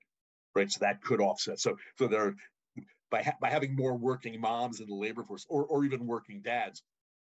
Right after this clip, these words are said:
you increase the supply of labor. That eliminates some cost pressures, but then you increase the demand. That, that may or may not be enough to offset those things.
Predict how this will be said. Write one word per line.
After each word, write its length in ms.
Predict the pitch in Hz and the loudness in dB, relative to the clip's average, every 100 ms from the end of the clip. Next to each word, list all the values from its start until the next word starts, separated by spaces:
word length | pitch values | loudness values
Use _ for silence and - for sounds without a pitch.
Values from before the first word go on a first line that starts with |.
| _ _ _ | _ _ _
you 140 | 127 110 | -10 -6
increase 600 | 127 131 131 113 101 - - _ _ _ _ _ _ _ _ - | -6 -6 -8 -8 -8 -12 -16 _ _ _ _ _ _ _ _ -6
the 80 | |
supply 480 | 110 107 - 110 107 | -6 -6 -4 0 2
of 140 | 101 101 | 0 -2
labor. 500 | 120 123 110 104 101 _ _ _ _ _ _ _ _ _ | 0 0 0 -2 -4 _ _ _ _ _ _ _ _ _
That 160 | - - _ _ _ _ _ | -6 -6 _ _ _ _ _
eliminates 560 | 117 120 123 113 104 - | -2 0 0 0 -2 -6
some 100 | - | -10
cost 360 | - 220 - - | -4 -2 -2 0
pressures, 420 | 127 - 104 101 | 0 0 -8 -8
but 160 | 110 | -6
then 200 | 107 120 | -2 -2
you 120 | 113 110 | -4 -8
increase 520 | 110 101 113 98 - | -8 -10 -8 -6 -6
the 120 | - | -10
demand. 480 | 101 92 95 90 82 87 | -12 -4 -2 -2 -4 -4
That, 180 | 92 95 - - | -2 -2 -6 -4
that 180 | 101 117 | -2 0
may 240 | 123 117 | 2 2
or 80 | 104 | 2
may 140 | 101 | -2
not 260 | 98 101 101 | 0 0 0
be 100 | 95 | -8
enough 220 | 90 92 | -10 -10
to 60 | - | -8
offset 520 | 92 87 - 101 87 _ _ _ _ _ _ _ _ - | -8 -6 -2 -2 -2 _ _ _ _ _ _ _ _ -4
those 300 | 110 101 - | 0 2 0
things. 380 | 101 90 - | -4 -6 -10